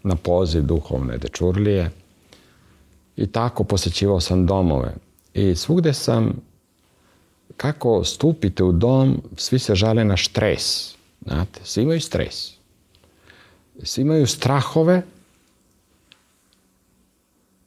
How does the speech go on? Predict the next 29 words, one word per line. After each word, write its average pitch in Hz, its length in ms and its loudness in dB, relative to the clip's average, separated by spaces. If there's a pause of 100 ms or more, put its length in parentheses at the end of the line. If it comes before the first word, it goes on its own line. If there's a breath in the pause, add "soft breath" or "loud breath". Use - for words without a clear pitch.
(300)
I 139 260 2
ja 139 200 4
sam 135 300 4
jednom 123 380 4
onako 117 360 2
u 98 40 2
šali 117 400 2
rekao, 113 300 2
„Pa 104 200 -2
nema 123 360 4
druge, 151 340 4
dajte 131 320 2
da 135 140 4
se 135 180 0
ja 120 160 2
stresam, 127 640 2
a 117 60 2
vi 113 180 4
neki 98 300 2
prilog 95 420 2
dajte 92 280 2
za 104 140 2
manastir.” 90 560 2
I 71 60 0
tako 104 320 -2
smo 92 180 -2
se 80 120 -2
šalili, 113 460 2
ali 80 220 2